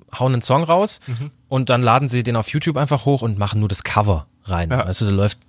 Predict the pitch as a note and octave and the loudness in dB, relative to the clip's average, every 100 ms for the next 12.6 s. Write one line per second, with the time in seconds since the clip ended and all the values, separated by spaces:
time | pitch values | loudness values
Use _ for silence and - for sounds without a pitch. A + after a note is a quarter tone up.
0 | - - F#2+ G#2 G2+ A2 A2+ G2+ G#2+ - | -14 -4 0 2 2 0 -2 -2 -2 -2
1 | A2 - G#2 G2 F#2 - G#2 G2 E2 - | -4 -2 0 0 0 -2 -2 -2 -4 -10
2 | - A2+ G#2+ - _ - A2 B2 - - | -4 -4 -4 -8 _ -6 0 0 0 -4
3 | A#2 B2 D3 D3+ - - _ _ A#2 - | -2 0 0 -2 -6 -10 _ _ -6 0
4 | A2+ C3 C3 B2 C3+ G#2 F2+ F2+ E2+ E2+ | 0 2 0 0 -2 -4 -4 -4 -6 -8
5 | - _ _ - A2 B2 C#3 E3 - B2 | -14 _ _ -6 -2 2 2 2 2 0
6 | A#2+ B2 B2 A2 A2+ G#2 A#2+ A#2 A#2 - | 2 0 -2 -4 -4 -4 -4 -2 -2 -2
7 | G#2+ G#2+ G2 A#2 - - A#2+ A2+ B2+ A#2+ | -4 -2 0 0 -2 -2 2 2 2 2
8 | A2+ - - - G#2+ G#2 - A2+ G#2+ - | 0 -4 -10 -4 -2 -2 -4 -2 -4 -4
9 | A#2 G#2 - C#3+ - A2+ - G#2+ - G#2 | -4 -2 2 2 2 0 0 -4 -2 -2
10 | G#2 G#2+ G#2 F2+ G#2+ G#2+ G#2 A2+ A#2 A2+ | 0 -2 -2 -2 -2 -2 -2 0 2 0
11 | A2 G#2 G2+ G2 - G2+ G2+ G2 G2+ G2+ | 0 -2 -2 -2 -4 -2 -2 -2 -2 -4
12 | - A2 A2 - A2+ C3 | -4 -4 -4 -4 -4 -6